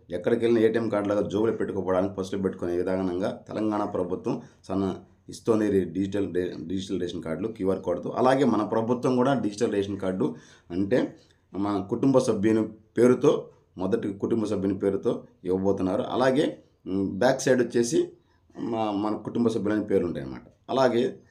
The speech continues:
క్యూఆర్ కోడ్ స్కాన్ చేసామనుకోండి, మన కుటుంబ సభ్యుల పేర్లన్నీ, మనం ఏ పేరుంది, ఆధార్ కార్డు పే-, నెంబరు, ఎన్ని, ఏ, ఏ జిల్లా, ఏ మండలం అనే పూర్తి విధానాలు కూడా అందులో అయితే రాబోతున్నాయి. క్యూఆర్ కోడ్ స్కాన్ చేస్తే మాత్రం మన పేరు మాత్రం,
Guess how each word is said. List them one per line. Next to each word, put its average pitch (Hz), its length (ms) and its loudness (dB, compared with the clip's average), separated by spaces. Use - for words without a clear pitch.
క్యూఆర్ 135 280 6
కోడ్ 117 200 6
స్కాన్ 120 300 2
చేసామనుకోండి, 101 500 0
మన 120 200 -2
కుటుంబ 113 280 -4
సభ్యుల 107 320 -2
పేర్లన్నీ, 104 460 2
మనం 92 200 0
ఏ 98 180 4
పేరుంది, 95 520 2
ఆధార్ 90 300 -2
కార్డు 87 240 -4
పే-, 85 200 -6
నెంబరు, 92 360 -2
ఎన్ని, 95 320 0
ఏ, 90 100 -4
ఏ 95 160 2
జిల్లా, 92 380 -2
ఏ 85 120 -2
మండలం 90 300 -2
అనే 85 260 -6
పూర్తి 95 340 -6
విధానాలు 95 420 -4
కూడా 95 180 -2
అందులో 92 240 -2
అయితే 95 160 -2
రాబోతున్నాయి. 82 600 -8
క్యూఆర్ 104 220 2
కోడ్ 95 180 0
స్కాన్ 92 300 -4
చేస్తే 87 200 -4
మాత్రం 85 380 -6
మన 98 160 -4
పేరు 101 260 0
మాత్రం, 101 340 -2